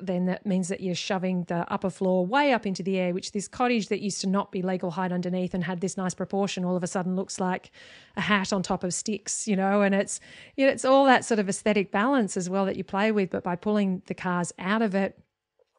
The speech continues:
all of a sudden a different conversation happens about how do we make the entry to the home feel great? How, you know, how do we build in capacity for your car accommodation to work later down the track if you do want to build in a carport?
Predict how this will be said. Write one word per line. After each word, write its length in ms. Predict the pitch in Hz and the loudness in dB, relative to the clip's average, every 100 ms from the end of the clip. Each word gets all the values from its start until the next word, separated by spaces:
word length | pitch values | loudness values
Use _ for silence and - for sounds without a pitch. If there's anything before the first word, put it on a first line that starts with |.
| - _ | -20 _
all 140 | 220 214 | 0 0
of 60 | |
a 40 | 202 | 0
sudden 300 | 202 190 190 | -2 -2 -2
a 60 | |
different 280 | 180 190 208 | -2 -4 -4
conversation 540 | 196 180 - 185 170 175 | -4 -6 -6 -6 -6 -4
happens 420 | 196 202 190 175 | -4 -2 -2 -2
about 300 | 170 185 - _ - - - _ | 0 0 0 _ -20 -20 -20 _
how 160 | - 196 | -2 2
do 80 | 190 | 2
we 120 | 185 | 2
make 320 | 180 180 - | 0 -2 -4
the 120 | 185 | -2
entry 240 | 180 180 196 | -2 -2 -4
to 80 | 175 | -4
the 120 | 170 | -2
home 240 | 180 180 | -2 -4
feel 200 | - 180 | -2 -6
great? 480 | 170 220 208 196 - | 0 2 4 0 -2
How, 380 | 180 185 185 185 | -4 -2 -2 -2
you 80 | - | -2
know, 200 | 180 185 - | -2 -2 -4
how 120 | 202 | -2
do 80 | 196 | 0
we 80 | 190 | 0
build 240 | 185 180 | 0 0
in 60 | 175 | -2
capacity 500 | 185 185 170 180 175 | -4 -6 -4 -4 -6
for 140 | - | -4
your 100 | 180 | -6
car 220 | 170 180 175 | -4 -4 -4
accommodation 500 | 190 180 180 - 175 | -4 -4 -4 -4 -4
to 80 | |
work 240 | 175 175 180 | -2 -4 -2
later 220 | 180 175 | -2 -2
down 240 | 175 170 | -4 -4
the 60 | 170 | -6
track 340 | - 190 175 | -4 -4 -4
if 100 | 175 | -8
you 80 | 180 | -6
do 140 | 180 180 | -2 -2
want 100 | 175 | -2
to 60 | |
build 200 | 185 180 | -2 -2
in 100 | 180 | -2
a 40 | 175 | -2
carport? 540 | 190 180 - 190 | -4 -4 -2 -2